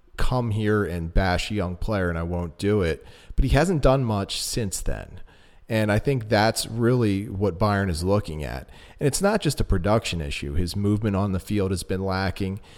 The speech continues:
He hasn't used his body. I mean, the kid's got a six-foot-three, six-foot-four frame. He has not used that effectively.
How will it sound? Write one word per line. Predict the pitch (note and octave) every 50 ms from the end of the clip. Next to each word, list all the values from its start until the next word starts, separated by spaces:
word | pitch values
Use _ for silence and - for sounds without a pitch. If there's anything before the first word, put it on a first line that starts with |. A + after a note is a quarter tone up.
| - - -
He | - A#2+ G#2
hasn't | - - - G#2+ G2+ A2+ A2 B2 A#2 G#2+ - -
used | G2+ G#2 G#2 A2+ B2 B2+ - -
his | A2 G2 F2+ F#2
body. | - - F#2 G#2 A#2+ A#2+ G2+ F#2+ F2 E2
I |
mean, | F#2+ F#2+ F#2+ F#2+
the |
kid's | F2+ - - D3 C#3 B2 -
got | - B2+ A2+ A2
a | G#2+
six-foot-three, | - - - A2 - - - A2+ A2 F#2+ - G2+ G2 G2+ G2+
six-foot-four | G2 - - - - G2 F2 - - - A#2 A2 F2+
frame. | - - G#2+ G#2 A2+ B2 G2+
He | F#2 F#2 F2
has | D#2+ F#2 G2 G2 F2+ -
not | G2+ G2+ F#2+ F#2+ F#2 - F2+
used | F#2+ G#2 G#2 F#2+ -
that | G2+ F#2 F#2
effectively. | F2+ - - G#2 F#2 F2 - - F2 F#2 F#2+ F#2+ F#2+